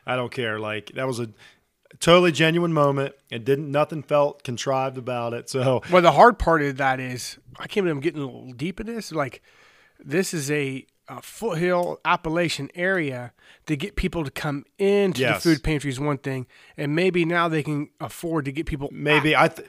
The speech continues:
Speaker 1: I mean, it
Speaker 2: to drive the, out to a-, these areas.
Speaker 1: Yeah, oh, exact-, yeah, exactly. You know that. Like, you know that you can't get to where they're at. I mean, we know where they're from. These are,
Speaker 2: Yeah.
Speaker 1: I mean, I,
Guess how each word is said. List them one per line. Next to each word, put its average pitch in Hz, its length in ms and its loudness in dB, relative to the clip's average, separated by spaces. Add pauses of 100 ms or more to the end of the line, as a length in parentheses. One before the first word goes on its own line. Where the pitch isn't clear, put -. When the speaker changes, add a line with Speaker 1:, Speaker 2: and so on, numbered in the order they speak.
Speaker 1:
I 147 80 0
mean, 143 160 0
it 160 240 0
Speaker 2:
to 170 120 0
drive 180 720 4 (180)
the, 160 360 -4 (160)
out 165 420 6
to 147 300 -6
a-, 151 100 -4
these 139 260 -4
areas. 131 220 -2
Speaker 1:
Yeah, 175 180 12
oh, 160 120 4
exact-, 165 320 4
yeah, 196 280 10
exactly. 139 480 6
You 175 140 0
know 165 240 4
that. 101 340 -4
Like, 127 200 -4
you 156 120 -2
know 156 220 6
that 131 180 -4
you 147 80 -8
can't 127 300 -6
get 151 240 -2
to 120 100 -10
where 113 180 -8
they're 107 160 -8
at. 110 160 -4
I - 20 -8
mean, 107 180 -10
we 139 120 -8
know 135 220 -6
where 120 120 -8
they're 104 120 -12
from. 127 260 -10
These 139 220 -10
are, - 20 -4
Speaker 2:
Yeah. 123 200 -4 (180)
Speaker 1:
I 120 40 -12
mean, 117 200 -8
I, 110 140 -8